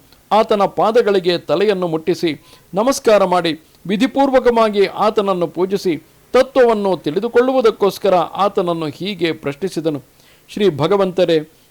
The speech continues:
ತಾವು ಹೆಬ್ಬಾವಿನಂತೆ ಬಿದ್ದುಕೊಂಡಿರುವ ವೈರಾಗ್ಯಮೂರ್ತಿಯಾದ ಅವಧೂತ ಯೋಗಿಗಳಾಗಿದ್ದರೂ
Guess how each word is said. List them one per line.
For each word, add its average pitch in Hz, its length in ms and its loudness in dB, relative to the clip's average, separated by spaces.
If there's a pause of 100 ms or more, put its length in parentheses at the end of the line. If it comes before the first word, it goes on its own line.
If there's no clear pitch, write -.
(120)
ತಾವು 240 300 4
ಹೆಬ್ಬಾವಿನಂತೆ 220 840 2
ಬಿದ್ದುಕೊಂಡಿರುವ 180 880 -2 (400)
ವೈರಾಗ್ಯಮೂರ್ತಿಯಾದ 247 1080 2
ಅವಧೂತ 202 640 0
ಯೋಗಿಗಳಾಗಿದ್ದರೂ 185 1080 0